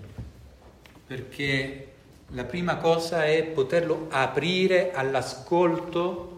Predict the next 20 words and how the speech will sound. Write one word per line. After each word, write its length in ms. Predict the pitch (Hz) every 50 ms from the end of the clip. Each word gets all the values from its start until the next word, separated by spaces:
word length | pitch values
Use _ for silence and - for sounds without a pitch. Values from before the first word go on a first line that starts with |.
| - - - - - - - - -
di 60 | 127 131
una 160 | 139 139 135
voce, 840 | 127 147 165 170 175 180 - - 180 180 180 180 180 180 - - - - -
una 240 | - 139 127 131 131
voce 300 | - - - - - -
di 120 | 123 120 113
gioia, 300 | 120 156 170 175 165 151
di 140 | 143 120
pace 460 | 117 - 151 - - - - - 151 131
e 40 |
di 80 | 123 123
consolazione. 760 | 127 139 127 120 - - 120 117 - 95 - - - - 101 95 95 95 - - - - - - - - - - - - - - - - - - - - - - - - - - - - - - - - - - - - - - - - - - - - - - - - -
Chi 160 | - 160 160
è 240 | 160 165 - - -
chiuso 360 | - 196 196 202 - - -
in 60 | 127 123
se 220 | - - 143 -
stesso 600 | - - - 165 165 160 156 165 156 - - -
come 280 | 127 127 120 123 120 123
quest'uomo 960 | 135 127 123 - 123 120 131 139 151 160 165 180 180 185 185 185 185 -